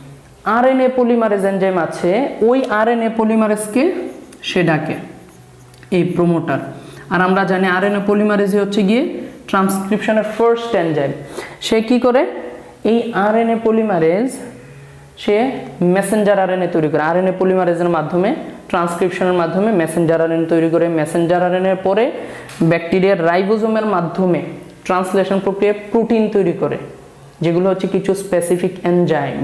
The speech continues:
বিষাক্ত এনজাইম। এই এনজাইমগুলা ব্যাকটেরিয়ার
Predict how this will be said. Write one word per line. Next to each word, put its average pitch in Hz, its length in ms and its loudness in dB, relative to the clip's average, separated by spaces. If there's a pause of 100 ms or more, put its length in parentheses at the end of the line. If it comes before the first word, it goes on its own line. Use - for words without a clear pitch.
(120)
বিষাক্ত 208 360 0 (140)
এনজাইম। 143 300 -2 (640)
এই 277 80 4 (100)
এনজাইমগুলা 240 560 2 (540)
ব্যাকটেরিয়ার 214 580 2